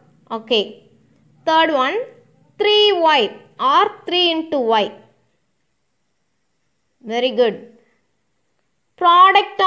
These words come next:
of three and y, three times y, three multiplied y. இப்படிலாம் ரைட் பண்ணலாம். ஓகேவா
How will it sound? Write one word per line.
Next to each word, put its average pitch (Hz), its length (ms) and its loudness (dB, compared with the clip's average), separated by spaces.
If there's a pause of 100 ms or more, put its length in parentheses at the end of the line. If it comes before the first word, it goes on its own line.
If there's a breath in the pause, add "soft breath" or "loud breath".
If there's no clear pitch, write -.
of 381 100 2 (320)
three 330 300 0 (260)
and 254 140 -2 (400)
y, 247 40 0 (1500)
three 392 240 2 (180)
times 330 300 -2 (380)
y, 226 40 0 (2500)
three 392 240 0 (180)
multiplied 339 800 -2 (320)
y. 214 80 -2 (880)
இப்படிலாம் 254 360 -4
ரைட் 214 240 -6
பண்ணலாம். 185 280 -12 (180)
ஓகேவா 320 260 -4